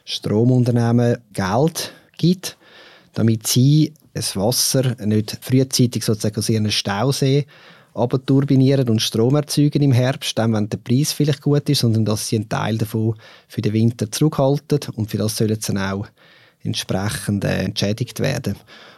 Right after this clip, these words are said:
Und das ist eigentlich das, wo jetzt vor allem, glaube ich, der Bundesrat drauf setzt, weil man das auch sehr schnell kann umsetzen. Aber also ab nächstem Winter soll das eigentlich bereits anwendbar werden. Und bei den Gaskraftwerken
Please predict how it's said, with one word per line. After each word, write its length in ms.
Und 120
das 100
ist 100
eigentlich 200
das, 220
wo 220
jetzt 160
vor 160
allem, 400
glaube 260
ich, 140
der 100
Bundesrat 580
drauf 160
setzt, 300
weil 60
man 80
das 120
auch 100
sehr 200
schnell 420
kann 320
umsetzen. 520
Aber 340
also 240
ab 100
nächstem 460
Winter 300
soll 160
das 160
eigentlich 180
bereits 640
anwendbar 720
werden. 500
Und 480
bei 80
den 100
Gaskraftwerken 1080